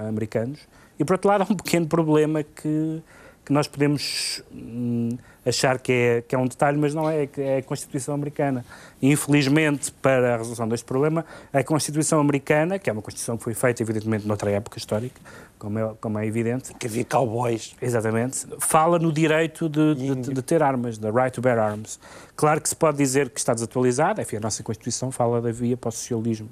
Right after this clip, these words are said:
Speaker 1: portanto, não se, nem, nem todos temos que dizer o que diz a, a Constituição. Mas, de facto, o que, o que, se não se mudaram, se não houver uma emenda, como já houve várias vezes emendas, todas, quase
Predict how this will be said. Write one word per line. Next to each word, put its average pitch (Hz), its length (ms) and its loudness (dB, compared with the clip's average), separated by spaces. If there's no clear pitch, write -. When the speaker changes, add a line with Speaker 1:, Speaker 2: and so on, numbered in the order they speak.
Speaker 1:
portanto, - 360 -18
não 110 140 -4
se, - 160 -6
nem, 120 200 0
nem 120 160 0
todos 123 280 -2
temos 131 160 -4
que - 80 -8
dizer 127 160 0
o 123 40 -2
que 120 60 -6
diz 127 160 0
a, 127 100 -2
a 127 40 4
Constituição. 123 680 -2
Mas, 147 200 4
de - 80 -6
facto, 170 300 2
o 120 40 -6
que, - 140 -12
o 139 160 0
que, 123 440 2
se - 200 0
não 196 120 6
se - 140 -2
mudaram, 156 340 4
se - 120 -4
não 175 80 2
houver 180 160 4
uma 170 120 2
emenda, 143 460 4
como 123 180 0
já 120 120 2
houve 120 200 2
várias 120 240 2
vezes 113 220 0
emendas, 117 460 2
todas, 127 260 4
quase 123 260 0